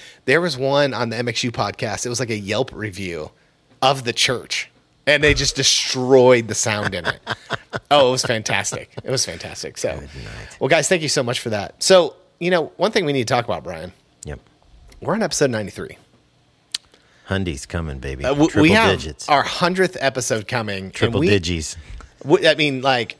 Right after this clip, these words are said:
Speaker 1: we gotta have, like, a big idea. You know, we laugh about cage diving with a great white shark, but that,
Speaker 2: Yeah.
Speaker 1: you know, that's probably not gonna
Speaker 2: Can't do
Speaker 1: happen.
Speaker 2: that in Tulsa.
Speaker 1: No, you cannot. Probably
Speaker 2: Shave,
Speaker 1: wrestle.
Speaker 2: shave, I think we shave you bald.
Speaker 1: No.
Speaker 2: Beard and all.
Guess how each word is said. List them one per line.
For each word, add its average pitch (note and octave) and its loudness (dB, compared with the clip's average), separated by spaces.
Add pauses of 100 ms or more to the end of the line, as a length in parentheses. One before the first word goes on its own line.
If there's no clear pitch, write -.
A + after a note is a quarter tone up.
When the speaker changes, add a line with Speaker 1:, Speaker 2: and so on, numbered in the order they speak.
Speaker 1:
we C#3 -4
gotta A#3+ 4
have, F3+ 2
like, C3 2
a A#2+ -4
big A2 -2
idea. F#2+ -2
You C#3 0
know, C#3+ 4
we E3 4
laugh C#3+ 2
about C3 0
cage A#2+ -2
diving A#2 0
with A2 -6
a - -10
great A2 -2
white G2+ -4
shark, F2+ -4
but G2+ -10
that, A#2 -2
Speaker 2:
Yeah. D#2+ -6
Speaker 1:
you - -6
know, - -14 (100)
that's C3 -4
probably F2 -8
not C#2+ -10
gonna F2 -12
Speaker 2:
Can't G2+ 0
do G#2 2
Speaker 1:
happen. G2+ 4
Speaker 2:
that E2 -2
in D#2 -6
Tulsa. F2+ -2 (420)
Speaker 1:
No, B2+ 4
you C3 0
cannot. F#2+ -10 (500)
Probably F3 -4
Speaker 2:
Shave, G#2+ 2
Speaker 1:
wrestle. B2 0
Speaker 2:
shave, G2 -8
I G2 2
think C3 -2
we G2 0
shave F#2+ 0
you F2 -4
bald. D2+ -6 (340)
Speaker 1:
No. E3+ 4 (220)
Speaker 2:
Beard G#2 4
and F#2 2
all. D#2+ -4